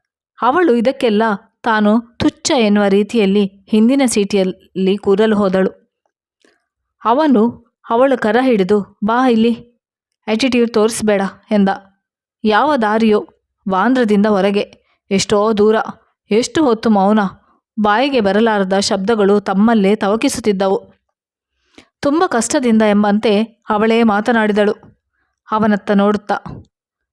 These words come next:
ಡ್ರೈವ್ ಮಾಡುವುದರಿಂದ ಅವನು ದಾರಿ ನೋಡುವಂತೆಯೇ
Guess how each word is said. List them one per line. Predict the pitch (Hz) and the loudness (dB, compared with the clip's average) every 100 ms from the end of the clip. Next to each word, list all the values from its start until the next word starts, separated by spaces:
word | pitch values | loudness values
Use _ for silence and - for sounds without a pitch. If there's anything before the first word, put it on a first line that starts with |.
| - | -6
ಡ್ರೈವ್ | 233 240 269 339 | -2 0 0 2
ಮಾಡುವುದರಿಂದ | 247 214 214 202 196 220 208 208 - _ - | 2 2 2 2 2 2 0 -4 -8 _ -4
ಅವನು | 220 208 202 | 0 2 0
ದಾರಿ | 190 196 247 | 0 0 2
ನೋಡುವಂತೆಯೇ | 214 208 214 196 202 202 202 190 | 2 2 2 0 0 0 -2 -6